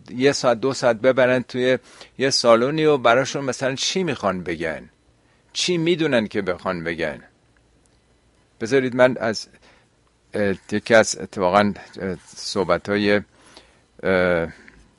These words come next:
امام علی است، اینم توی نهج البلاغه است.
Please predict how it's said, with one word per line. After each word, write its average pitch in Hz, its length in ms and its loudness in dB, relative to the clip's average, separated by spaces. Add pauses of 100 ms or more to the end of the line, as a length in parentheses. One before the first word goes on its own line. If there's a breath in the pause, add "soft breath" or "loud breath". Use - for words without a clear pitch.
(400)
امام 90 300 -4
علی 95 220 -2
است، 98 180 -2
اینم 98 300 -4
توی 98 320 -2
نهج 87 340 -10
البلاغه 85 420 -2
است. 82 280 -4